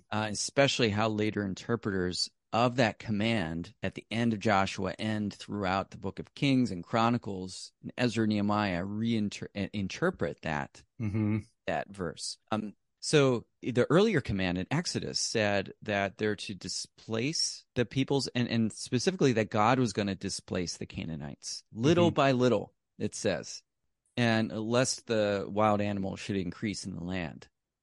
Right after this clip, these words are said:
Speaker 1: So the original command was to tear down their altars and avoid their idols and not intermarry with them. And that seems to be the enduring sense in which Israel interpreted that law. There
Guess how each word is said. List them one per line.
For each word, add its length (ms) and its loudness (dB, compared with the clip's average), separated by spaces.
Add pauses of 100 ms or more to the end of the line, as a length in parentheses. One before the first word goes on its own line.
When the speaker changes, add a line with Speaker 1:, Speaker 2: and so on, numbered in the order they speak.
(120)
Speaker 1:
So 260 2
the 160 0
original 440 4
command 680 -4 (260)
was 380 2
to 340 -2
tear 340 0
down 220 4
their 180 2
altars 600 -2
and 140 -2
avoid 680 -2 (180)
their 260 0
idols 640 -2 (180)
and 160 4
not 220 4
intermarry 560 2
with 280 -2
them. 380 -8 (220)
And 120 4
that 160 4
seems 260 0
to 100 0
be 100 2
the 140 2
enduring 640 2
sense 480 0
in 260 -2
which 340 -4
Israel 680 -2
interpreted 600 -4
that 240 -4
law. 320 0 (200)
There 140 4